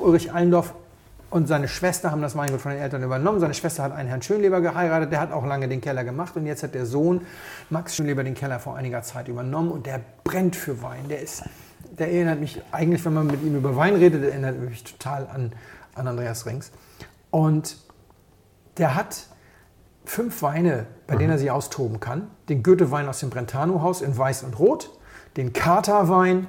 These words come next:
Speaker 1: und die G Gs. Also es sind natürlich mehr als fünf Weine, weil es mehr als G Gs sind,
Speaker 2: Ja.
Speaker 1: ne? Aber G Gs und Rot und Weiß. Da kann der richtig Gas geben oder gibt der richtig Gas. Aber der Rest ist halt, wenn du fünfzig Hektar mit entsprechend vielen Angestellten et cetera hast, dann muss der Wein halt schmecken.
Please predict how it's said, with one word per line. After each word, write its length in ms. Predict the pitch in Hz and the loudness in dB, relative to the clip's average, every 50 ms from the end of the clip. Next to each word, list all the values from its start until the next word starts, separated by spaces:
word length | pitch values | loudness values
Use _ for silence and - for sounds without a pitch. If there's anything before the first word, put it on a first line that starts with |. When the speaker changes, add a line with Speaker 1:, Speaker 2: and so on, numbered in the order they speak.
| - | -2
Speaker 1:
und 100 | 170 135 | -2 0
die 100 | 135 131 | 0 0
G 140 | 120 131 123 | 0 0 0
Gs. 320 | 113 117 110 101 107 - - | 0 0 -2 -2 -2 -4 -4
Also 80 | 127 | -6
es 80 | 110 - | -4 -4
sind 140 | 135 117 113 | -4 -6 -6
natürlich 240 | 104 - 127 - | -8 -8 -8 -8
mehr 100 | 127 131 | -6 -6
als 80 | 120 - | -6 -6
fünf 180 | - 131 110 - | -6 -8 -6 -4
Weine, 200 | 127 123 117 107 | -4 -2 -2 -4
weil 60 | 107 | -4
es 100 | 107 - | -4 -6
mehr 80 | 123 | -6
als 140 | 104 98 - - | -6 -8 -10 -12
G 280 | - 165 123 120 120 131 | -12 -8 -4 -2 0 0
Gs 140 | 160 160 - | 2 2 2
sind, 100 | 113 104 | 2 2
Speaker 2:
Ja. 140 | 104 156 180 | 4 2 2
Speaker 1:
ne? 20 | |
Aber 140 | 147 127 120 | 0 0 0
G 100 | 123 120 | -2 0
Gs 240 | 117 123 117 - 135 | 0 0 -2 -2 -2
und 80 | 117 | -4
Rot 180 | 107 113 117 117 | -2 -2 -2 -2
und 140 | 113 104 104 | -4 -4 -4
Weiß. 180 | - 104 - - - - - - | -6 -8 -8 -14 -20 -16 -8 -4
Da 80 | - 180 | -4 -2
kann 240 | 180 - 262 269 | -2 -2 -2 0
der 220 | 247 226 214 202 208 - - - - - | 2 2 2 0 -2 -4 -12 -10 -4 -2
richtig 340 | 247 190 - - 202 - | -2 -2 0 0 0 2
Gas 200 | - 190 165 - | 2 0 0 2
geben 120 | - 170 156 | 2 2 2
oder 140 | 143 135 127 | 2 0 0
gibt 240 | 117 196 - - | 0 0 -2 0
der 160 | 143 131 113 117 | 0 0 2 0
richtig 340 | 117 - - 131 - - | -2 -4 -6 -8 -8 -6
Gas. 320 | - 135 151 175 - - - - - - - - - - - - - - - - - - | -2 -2 -2 -2 -2 -10 -16 -20 -20 -20 -20 -20 -20 -20 -20 -20 -20 -20 -20 -14 -2 2
Aber 480 | - 151 151 156 151 156 165 170 170 165 151 147 139 - | 4 6 6 6 6 6 4 0 -6 -10 -10 -10 -4 0
der 140 | 160 151 131 | 2 2 4
Rest 280 | 165 202 202 - - | 4 4 2 2 0
ist 180 | 190 175 - - | -2 -2 0 2
halt, 380 | 165 160 160 160 156 - - - - - _ _ _ _ _ _ _ _ _ _ - - | 2 2 2 0 -2 -4 -12 -18 -20 -20 _ _ _ _ _ _ _ _ _ _ -2 2
wenn 140 | 156 151 | 4 6
du 120 | 156 170 160 | 8 6 6
fünfzig 480 | 170 180 180 175 - - 190 - - | 6 4 2 2 0 -2 -6 -2 -2
Hektar 260 | 165 170 170 - 180 170 | -2 -2 0 2 2 4
mit 160 | 151 147 156 | 2 2 0
entsprechend 420 | 151 151 - - 170 139 156 - | -4 -6 -4 -2 -2 0 -2 -2
vielen 200 | - - 165 151 | 2 2 2 2
Angestellten 560 | - 151 165 165 170 - - 170 156 147 147 | 2 2 2 2 2 0 0 0 0 0 0
et 100 | 147 127 | -2 -4
cetera 300 | - 160 160 165 139 147 | -2 -2 -2 -2 0 0
hast, 180 | 151 160 - - | 0 -2 -2 -2
dann 100 | 147 143 | -2 0
muss 180 | 156 156 - - | 0 0 0 -2
der 120 | 139 113 | -4 -4
Wein 180 | 120 135 131 127 | -4 -4 -2 -2
halt 140 | 135 135 | -4 -4
schmecken. 320 | - - 147 147 - 139 | -4 -6 -6 -6 -6 -6